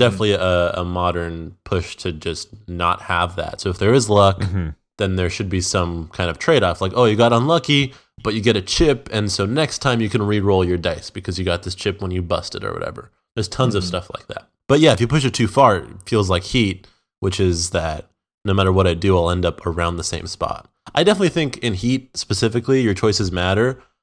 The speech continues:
Speaker 1: but they matter way
Speaker 2: Mm-hmm.
Speaker 1: less than you think you do from the get-go. Like, maybe your choices will push you, like, plus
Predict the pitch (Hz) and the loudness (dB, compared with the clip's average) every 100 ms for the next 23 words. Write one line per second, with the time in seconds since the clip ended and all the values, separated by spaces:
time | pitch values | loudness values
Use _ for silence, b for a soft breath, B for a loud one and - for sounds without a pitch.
0 | _ - 101 123 101 110 113 113 101 98 | _ -14 2 2 4 2 4 2 0 -2
1 | 117 165 165 135 123 113 101 92 113 98 | 2 4 6 6 4 0 -4 -4 -4 -4
2 | 92 90 - 85 82 85 82 - - 92 | -2 -2 -4 -6 -4 -4 -4 -6 -2 0
3 | 87 - - _ - 127 143 165 160 131 | 0 -4 -20 _ -6 0 2 4 2 4
4 | 135 120 113 101 - _ _ 117 113 113 | 6 6 6 2 -4 _ _ 0 4 4
5 | - 113 107 98 104 101 90 - 104 - | 4 2 2 2 0 0 -2 0 0 0
6 | 104 92 82 - - 120 110 107 - - | 0 0 -2 -8 -10 0 2 2 -2 -4